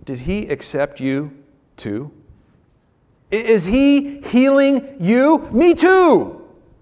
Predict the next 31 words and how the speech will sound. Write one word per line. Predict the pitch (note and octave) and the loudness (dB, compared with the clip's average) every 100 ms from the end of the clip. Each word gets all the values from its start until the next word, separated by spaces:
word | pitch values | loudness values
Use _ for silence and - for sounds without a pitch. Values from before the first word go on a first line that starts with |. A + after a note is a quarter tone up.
| _ _ _ | _ _ _
Can | - E4 | 0 4
you | E4+ | 4
believe | D4 C#4+ D4+ D#4+ | 4 4 4 2
it?" | F4 - - - - _ _ _ _ _ _ _ _ _ _ - _ - | 0 -2 -20 -20 -20 _ _ _ _ _ _ _ _ _ _ -20 _ -20
Some | - G#3 G3 | -4 -2 0
days | F#3 E3+ | 0 2
I | E3 | 0
barely | D3+ D3+ D3 | 2 2 2
can, | D3 F3+ F#3 D3 - _ _ _ _ _ _ _ _ _ _ _ | -2 -8 -10 -12 -16 _ _ _ _ _ _ _ _ _ _ _
that | C3+ C3+ | -12 -8
he | C#3 | -6
would | C#3 | -4
love | C#3 D3+ | 0 -2
us | A#2 G2 - - | -2 -10 -14 -16
the | - | -10
way | A2+ A#2 A2 A2 - _ _ _ _ | -6 -4 -4 -8 -20 _ _ _ _
he | - F#2+ | -18 -12
does. | G2 C#2+ - - _ _ _ _ _ _ _ _ _ _ _ _ _ _ _ _ _ _ _ _ | -12 -12 -20 -20 _ _ _ _ _ _ _ _ _ _ _ _ _ _ _ _ _ _ _ _
That | A#2 | -20
the | - | -20
church | - - E3+ C3 - | -16 -4 -2 -2 -6
should | - B2+ | -14 -10
be | A#2 | -8
known | A2+ C#3 D3+ D#3 D#3+ | -6 -4 -4 -4 -8
as | A#2+ | -12
the | - | -16
place | - C3 G2+ E2+ - | -10 -6 -6 -10 -14
where | C#3+ C#3+ | -8 -6
there | C3+ - | -6 -6
are | C#3 C#3+ C#3 C#3 - _ _ | -2 -2 -2 -8 -18 _ _
no | A2 A#2 A#2+ A#2 A2+ | -12 -6 -4 -4 -8